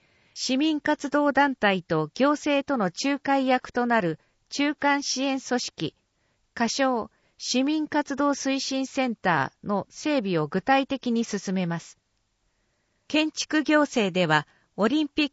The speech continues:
ク・パラリンピックに向け、建築需要の増加が見込まれる中、建築計画に必要な各種情報をインターネットで提供できる建築情報閲覧システムを構築し、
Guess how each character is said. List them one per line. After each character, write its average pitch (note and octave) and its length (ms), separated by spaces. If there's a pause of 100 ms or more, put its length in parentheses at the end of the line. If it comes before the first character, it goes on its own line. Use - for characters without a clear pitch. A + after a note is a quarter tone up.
ク・ E3 300
パ A3 100
ラ D4 140
リ D4+ 160
ン D4 80
ピ D4+ 140
ッ C#4 140
ク G3+ 120
に F3 120
向 E3 140
け、 F3 240 (320)
建 D4+ 240
築 - 260
需 C4 200
要 B3+ 200
の B3 140
増 B3+ 240
加 A#3+ 160
が A3+ 140
見 G3 100
込 B3 140
ま A#3 160
れ A3 100
る G3+ 140
中、 F3+ 340 (580)
建 D4+ 220
築 - 320
計 D4 220
画 G3+ 260
に E3+ 100
必 - 280
要 B3+ 240
な G#3+ 180
各 - 320
種 G3 160
情 B3 260
報 A3+ 440
を - 100
イ B3+ 140
ン D4 80
タ C#4+ 220
ー - 20
ネ C#4 140
ッ - 100
ト G3+ 100
で E3 180
提 A#3 220
供 A3+ 240
で G3 140
き G#3 180
る D3+ 180 (640)
建 D4+ 240
築 - 340
情 C4+ 280
報 F3+ 320
閲 C4 260
覧 C4 220
シ B3 200
ス - 140
テ F3+ 140
ム D3 240
を E3 180
構 A3+ 300
築 - 280
し、 - 280